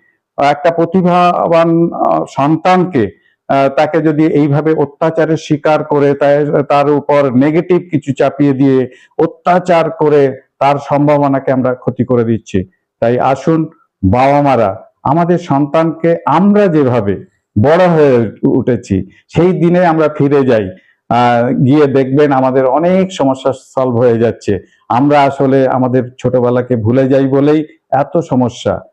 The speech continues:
আমরা হয়তো, আহ, কোনো সময় হয়তো, আহ, পড়তে বসতাম না, কোনো সময় হয়তো সন্ধ্যার সময় খেলতে যাচ্ছি, কিন্তু আমরা আজকে বাবা হয়ে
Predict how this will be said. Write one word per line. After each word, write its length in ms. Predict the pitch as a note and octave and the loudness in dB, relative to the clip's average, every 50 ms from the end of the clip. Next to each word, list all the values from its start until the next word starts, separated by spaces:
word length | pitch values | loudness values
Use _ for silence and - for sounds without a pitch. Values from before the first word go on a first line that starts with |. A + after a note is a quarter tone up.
| _ _ _ _ | _ _ _ _
আমরা 320 | - C#3+ D#3+ F3 E3+ F3 | -2 0 0 2 2 2
হয়তো, 580 | E3 E3+ E3+ E3+ E3 E3+ E3 E3 D#3+ D3+ D#3+ - - _ _ - | 2 2 0 0 0 2 2 2 0 -2 -4 -12 -20 _ _ -4
আহ, 120 | - C#3+ | -2 0
কোনো 260 | C#3 D3+ D3+ D#3 D#3 D3 | 2 2 2 2 2 2
সময় 360 | D3+ D#3 D3+ D3 D3+ D3+ C#3+ | 2 2 2 2 4 2 2
হয়তো, 500 | C#3+ C#3 - D3+ D3 C#3+ C#3 - - - _ _ - C#3+ | 2 0 0 0 0 0 0 -2 -6 -14 _ _ -4 -2
আহ, 60 | C3+ | -2
পড়তে 340 | B2+ - D#3 D#3+ D#3 D#3 E3 | 0 0 -2 -2 -2 -2 -2
বসতাম 480 | D3+ C#3+ D3 C#3+ - - D3 C#3 C#3+ C#3+ | 0 0 -2 -2 -2 -2 0 2 2 2
না, 300 | C#3 C#3 C#3 C3+ C3+ C3+ - | 4 4 4 2 2 0 -2
কোনো 240 | C#3+ C#3 C#3+ D3 C#3 | -2 0 0 0 0
সময় 320 | - - C#3+ C#3+ C#3 C#3+ | 0 0 0 2 2 2
হয়তো 220 | C#3 C#3 C3+ D3 C#3 | 0 0 0 -2 -2
সন্ধ্যার 460 | - - C#3 C3+ C#3+ C#3 C#3 C#3+ C#3 C#3+ - | -2 -2 0 0 2 2 2 0 0 -2 -2
সময় 200 | - C#3+ C#3 C3+ | -2 0 0 -2
খেলতে 400 | C3 - D3 C#3 C#3 C#3 D3+ C#3+ | -2 -2 -2 -2 0 0 0 2
যাচ্ছি, 640 | C#3 C#3+ C3+ C3 - - - C#3+ C3+ B2+ - - - | 2 2 2 0 -2 -4 -2 0 0 0 -2 -6 -12
কিন্তু 680 | _ _ _ _ - C3+ C3+ C3 C#3+ C#3+ C#3 C3+ C3+ B2+ | _ _ _ _ -2 -2 0 2 2 0 0 0 -2 -2
আমরা 420 | B2 C3 C#3 D#3 D#3+ E3 E3+ E3 | 0 0 2 2 2 2 2 2
আজকে 280 | E3 D#3+ - - E3 D3+ | 0 -2 -2 -2 -2 0
বাবা 340 | C3+ C3 C#3 C#3 D3+ D3+ | 2 2 2 2 2 0
হয়ে 480 | C#3+ C#3 D3 C3+ B2+ B2 B2 B2 - | 0 2 2 2 2 0 -2 -6 -12